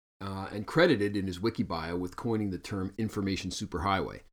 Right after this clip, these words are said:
Maybe not as au courant as net neutrality, Tim Wu, but still pretty cool. He's been around long enough that he's interviewed most of the prominent figures in media and communication. I think Tim Wu got it right on the cover copy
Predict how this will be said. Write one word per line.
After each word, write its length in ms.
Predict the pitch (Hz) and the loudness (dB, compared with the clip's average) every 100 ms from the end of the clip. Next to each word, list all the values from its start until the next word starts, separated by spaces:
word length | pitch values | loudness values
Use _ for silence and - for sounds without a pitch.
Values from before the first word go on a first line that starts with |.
| - | 0
Maybe 240 | 143 117 | 4 6
not 280 | 110 104 101 | 6 4 4
as 100 | 95 | 2
au 180 | 120 113 | 0 0
courant 520 | - 113 107 110 123 - | 2 2 2 2 0 -4
as 340 | 92 92 90 87 | -4 -2 -2 6
net 200 | 123 127 | 6 8
neutrality, 680 | 123 - 131 127 160 196 233 _ | 4 6 8 8 6 4 0 _
Tim 180 | - 190 | 2 4
Wu, 320 | 190 226 254 - | 4 4 4 4
but 260 | 113 110 - _ | 2 2 -2 _
still 240 | - - 277 | -4 2 2
pretty 220 | 135 113 | 4 2
cool. 340 | 156 107 71 - - - _ _ - | 2 2 0 -12 -20 -20 _ _ 2
He's 160 | 185 | 6
been 100 | 175 | 10
around 280 | 151 147 135 | 12 12 12
long 220 | 131 156 | 12 10
enough 240 | 110 90 - | 8 2 -2
that 120 | 98 | 4
he's 180 | 123 120 | 6 6
interviewed 340 | 117 98 104 | 4 2 2
most 240 | 107 113 | 4 2
of 60 | 110 | 0
the 60 | 95 | -4
prominent 420 | 120 104 95 85 | 0 0 0 -2
figures 320 | 107 92 87 | -2 -2 -4
in 100 | 90 | -4
media 260 | 95 92 85 | -2 -2 -4
and 120 | 82 | -6
communication. 640 | 104 92 85 104 90 80 - | -4 -4 -4 -4 -4 -4 0
I 40 | |
think 200 | 196 160 | 0 2
Tim 200 | - 185 | 4 6
Wu 160 | 165 147 | 6 6
got 180 | 120 | 6
it 80 | 101 | 6
right 200 | 120 143 | 4 4
on 120 | 98 | 4
the 60 | 92 | 0
cover 240 | 107 123 | 0 0
copy 460 | 120 107 92 95 87 | 2 0 0 -2 -4